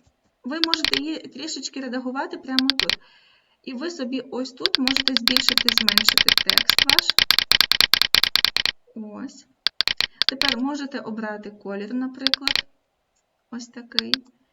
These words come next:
Перемістити, на жаль, ви не можете, так як зазвичай ми переміщуємо, але можете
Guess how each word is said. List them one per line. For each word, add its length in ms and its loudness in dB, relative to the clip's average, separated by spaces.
Перемістити, 760 -2
на 60 0
жаль, 260 2
ви 320 -4
не 300 4
можете, 300 0
так 260 -8
як 280 -8
зазвичай 640 2
ми 60 -6
переміщуємо, 680 -6
але 220 0
можете 440 -2